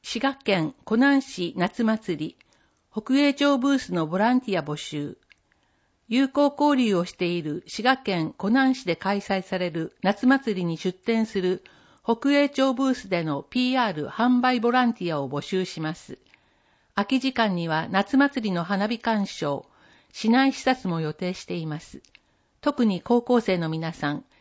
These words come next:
湖南市で交流アンドボランティア体験してみませんか？日時、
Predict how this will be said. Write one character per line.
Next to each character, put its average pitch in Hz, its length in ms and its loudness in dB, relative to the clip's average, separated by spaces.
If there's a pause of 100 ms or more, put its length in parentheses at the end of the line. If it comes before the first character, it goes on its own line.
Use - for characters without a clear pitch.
(240)
湖 233 140 0
南 269 260 6
市 185 160 -6
で 165 300 -2 (100)
交 262 220 4
流 254 300 2
ア 214 100 2
ン 226 80 2
ド 214 140 0
ボ 196 120 0
ラ 277 160 4
ン 262 80 2
テ 262 120 -2
ィ - 20 2
ア 247 60 -2
体 254 240 -2
験 165 300 -4
し - 80 -16
て 214 100 2
み 214 120 2
ま 214 140 -2
せ 196 160 -4
ん 151 60 -4
か？ 185 260 -8 (1300)
日 240 300 2
時、 - 280 -12